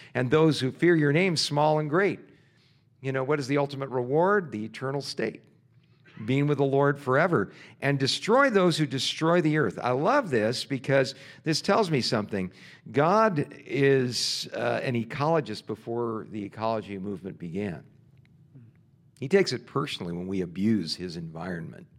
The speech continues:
And, and, you know, I've, I've always felt that way. You know, it, it's always been distressing to me to, like, walk up Tumamoc Mountain here. You know, this wonderful place, and you walk up there and you're just right by Tucson, but you're out in the wilderness and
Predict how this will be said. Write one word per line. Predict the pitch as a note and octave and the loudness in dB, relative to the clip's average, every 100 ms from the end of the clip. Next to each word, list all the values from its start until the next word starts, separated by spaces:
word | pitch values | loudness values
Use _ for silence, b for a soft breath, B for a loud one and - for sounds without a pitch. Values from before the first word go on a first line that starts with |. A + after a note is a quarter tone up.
| b b b b b b | b b b b b b
And, | - A2+ | -6 -4
and, | A2+ A#2 A2+ G2 - | 0 0 -2 -4 -10
you | A#2+ A#2+ | -4 -2
know, | A2+ | 0
I've, | A2 A2 E2 - | 0 -2 -6 -16
I've | - | -6
always | A#2+ G3 A3 | -2 0 0
felt | - G#2+ C3+ - | -2 -4 -2 -2
that | F#2 - | -2 -4
way. | E2 D#2+ | -8 -8
You | |
know, | F#2 | -8
it, | G2 - | -10 -12
it's | - - | -8 -4
always | E3+ F#3 - B B B B | 0 0 -2 B B B B
been | B2+ | -2
distressing | G#2+ G2 - A#2 C3+ C#3+ C3 | -2 -4 -2 2 2 2 -2
to | |
me | F2+ E2 | -4 -4
to, | F2 | -2
like, | G2 F#2 - - | -2 -2 -6 -2
walk | A#2+ C#3+ | 0 0
up | C#3 - | -2 -4
Tumamoc | - C#3 C3 A#2+ A2 G#2+ - _ - | -6 -4 0 0 0 -4 -18 _ -14
Mountain | F#2+ G#2+ - E2+ C#2+ _ | -4 -4 -4 -10 -14 _
here. | - F2+ C#2+ - b b b b | -10 -8 -6 -10 b b b b
You | - | -6
know, | G2 | -4
this | F#2 - | -4 -8
wonderful | G#2 B2 C3+ A2+ | -4 -2 -2 -4
place, | G#2 - A2 A2 | -6 -2 0 -2
and | - | -6
you | E2+ D2 - - - | -10 -12 -20 -12 -4
walk | A#2 A#2+ | -2 -4
up | - | -6
there | A2+ | -6
and | A2 | -4
you're | F#2+ F2 | -6 -8
just | F2 A2 - | -10 -10 -2
right | A#2+ C3 | -2 0
by | A2+ | -4
Tucson, | - B2 A#2 B2 A2+ | -4 -8 -6 -4 -4
but | A2 - | -6 -6
you're | F#2+ | -2
out | A2+ | -2
in | A#2+ | -2
the | G2 | -2
wilderness | G#2 A#2+ A2 A2 - | 0 2 0 -4 -6
and | F2 | -12